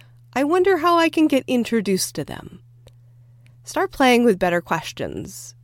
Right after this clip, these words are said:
in order to get a different awareness and take a different action.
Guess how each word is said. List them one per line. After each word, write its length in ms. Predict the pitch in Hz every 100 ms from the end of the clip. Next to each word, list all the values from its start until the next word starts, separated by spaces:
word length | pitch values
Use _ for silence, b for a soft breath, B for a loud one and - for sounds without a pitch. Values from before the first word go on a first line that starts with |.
| _ -
in 140 | 202
order 180 | 208 190
to 100 | 190
get 260 | 185 175 -
a 60 | 180
different 340 | 180 - 170
awareness 680 | 170 233 175 151 160 - - b b b b b -
and 460 | - 160 156 170 -
take 180 | - 143
a 40 |
different 300 | 156 127 131
action. 480 | 76 - - - 165